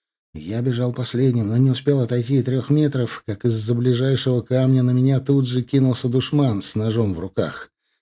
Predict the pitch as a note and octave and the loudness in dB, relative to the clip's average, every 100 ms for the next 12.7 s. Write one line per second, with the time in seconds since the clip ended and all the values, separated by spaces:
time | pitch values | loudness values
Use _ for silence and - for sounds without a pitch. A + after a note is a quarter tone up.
0 | _ F2 D#2+ - F2+ A#2+ A2+ - G2 G2+ | _ -12 -12 -10 -6 -4 -4 -6 -10 -6
1 | A#2+ B2+ A#2+ C3+ B2 B2 A#2+ - B2+ B2+ | -4 -2 -2 -2 0 0 -2 0 0 0
2 | - B2+ A#2+ D3+ A2+ - E2+ C#2 C#2 _ | 0 0 2 2 0 -2 -10 -10 -12 _
3 | _ - D#2+ G#2+ E3 B2+ G2 B2 B2+ D3 | _ -14 -8 -4 2 2 2 0 2 4
4 | C3 B2+ A#2 - C3+ B2+ - D#2 F2+ A#2+ | 4 4 0 0 0 0 -2 -6 -4 -2
5 | C#3 B2 A2 B2 - A#2 A2 G#2+ C#3 D3 | 2 2 2 -2 -2 -2 0 0 2 2
6 | C3+ A2+ G2 F#2+ F#2+ - F#2 F#2 - F2+ | 0 -4 -6 -6 -8 -8 -10 -10 -10 -8
7 | F2+ C#2+ B1+ - _ _ _ _ _ _ | -8 -8 -14 -20 _ _ _ _ _ _
8 | _ - F2+ G2+ F2+ F#2+ A#2 G#2 A2+ A#2 | _ -12 -6 -4 -4 -2 -4 -2 0 0
9 | A2+ G#2 G2+ A#2+ C#3 C3+ A#2 - G#2+ - | 0 -4 -4 2 2 2 -4 -4 -4 0
10 | C3 A#2+ A#2+ A#2+ - C#3 C3+ C#3 D3 - | -2 0 0 0 0 2 4 4 2 0
11 | D3 C#3+ A#2 B2 A#2+ G#2+ G#2+ G#2+ G#2 G#2 | 0 2 2 2 2 2 -2 -6 -4 -6
12 | - F#2+ E2+ G#2+ G2+ F2 | -6 -8 -6 -4 -4 -4